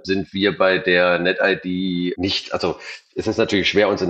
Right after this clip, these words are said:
so eine richtige Schublade zu packen, aber wir sind natürlich irgendwie in dieser Schublade, wo wir sind, fühlen wir uns nicht so hundertprozentig wohl, ähm, als I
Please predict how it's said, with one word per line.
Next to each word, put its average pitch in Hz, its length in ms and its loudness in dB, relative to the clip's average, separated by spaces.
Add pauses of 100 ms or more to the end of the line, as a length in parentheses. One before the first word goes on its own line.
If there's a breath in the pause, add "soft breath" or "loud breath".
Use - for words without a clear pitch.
(100)
so 87 80 -2
eine 82 120 -2
richtige 98 260 -2
Schublade 82 360 0
zu 87 120 -16
packen, 92 160 -2
aber 82 120 -4
wir - 20 -6
sind 90 100 -4
natürlich 85 280 -4
irgendwie 85 180 -6
in 82 60 -2
dieser 80 120 -6
Schublade, 87 340 -2
wo 82 120 -4
wir 80 80 -8
sind, 117 260 -2
fühlen - 320 -6
wir 110 60 0
uns 98 100 -6
nicht 90 120 -4
so 90 120 -6
hundertprozentig 113 720 -2
wohl, 87 480 0
ähm, 87 320 2
als 87 240 -2
I 82 80 0